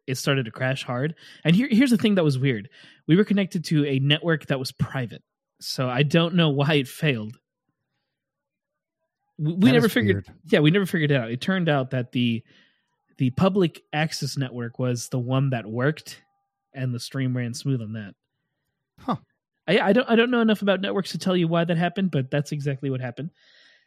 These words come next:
Speaker 1: And then the rest of day one, when we could stream, or when we could, yeah, when we could stream and maybe get across, I feel like I had a lot of fun just chatting it up with Glass. And then when it went, when it was down, <laughs> we're like, "We, we can't really talk."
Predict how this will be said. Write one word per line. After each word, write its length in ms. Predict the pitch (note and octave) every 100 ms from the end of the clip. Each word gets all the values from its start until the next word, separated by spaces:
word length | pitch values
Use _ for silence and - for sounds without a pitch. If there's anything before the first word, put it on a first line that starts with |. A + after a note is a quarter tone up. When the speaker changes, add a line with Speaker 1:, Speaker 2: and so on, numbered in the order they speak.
| _ _ _ _ C3
Speaker 1:
And 160 | D3
then 80 | D#3
the 80 | D#3
rest 180 | F3+ F3+
of 60 |
day 160 | E3+ E3
one, 420 | D#3 E3 E3 D#3+
when 240 | E3+ D3+ D3
we 120 | D3
could 360 | - - D#4 C#4
stream, 420 | - C3+ A2+ A#2 - _ _ _ _ _ _
or 100 | C3
when 120 | B2+
we 80 | C3+
could, 240 | C3+ A#3 E3+
yeah, 120 | F#3+
when 140 | C3
we 80 | C3+
could 200 | C3 A#3+
stream 260 | - C#3+ B2+
and 160 | B2+
maybe 200 | C3 B2+
get 120 | A#2+ B2
across, 460 | D3 C3 B2+ - - - _
I 100 | D3+
feel 120 | D#3+
like 120 | E3 D3
I 60 |
had 160 | D3 C#3
a 40 |
lot 180 | C3+ C#3+
of 60 | C#3
fun 380 | D3 C#3+ C#3+ C3+
just 200 | - C#3+
chatting 240 | - D3+ D3
it 120 | C#3
up 140 | C#3 D3
with 120 | -
Glass. 480 | C#3+ C#3+ F3 - - _ _ _ _ _ _ _ _ D#3
And 120 | F#3+
then 80 | G3
when 120 | F#3+
it 40 |
went, 220 | F3+ F3 -
when 160 | E3 E3
it 40 |
was 140 | D#3
down, 300 | C#3 E3+ E3+
<laughs> 40 | C#3+
we're 100 | D#3+
like, 180 | D3 C#3+
"We, 220 | E3 E3
we 120 | D#3
can't 200 | D3 D3+
really 280 | C#3+ C#3+ C3
talk." 320 | C3 D#3 D3